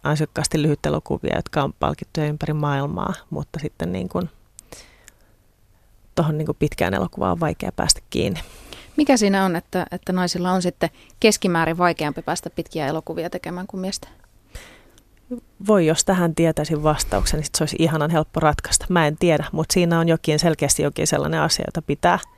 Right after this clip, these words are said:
Speaker 1: johon pitää kiinnittää huomiota. Ja, ö, jossain vaiheessa aina puhutaan, niin kuin, että onks naisten tarinat erilaisia.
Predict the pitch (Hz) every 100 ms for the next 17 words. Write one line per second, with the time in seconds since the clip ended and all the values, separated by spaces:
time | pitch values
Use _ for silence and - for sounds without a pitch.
0 | _ _ _ _ _ _ - 170 151 165
1 | 151 147 151 - - - - - 151 151
2 | 190 226 - - _ _ _ _ _ _
3 | 170 160 - - _ _ _ _ _ -
4 | - - - - - _ - - 165 170
5 | - - - - 185 185 165 170 170 165
6 | 160 175 175 170 160 156 151 156 160 156
7 | 175 170 160 - 151 - 185 180 160 165
8 | 175 - - - 175 170 156 156 156 -
9 | 151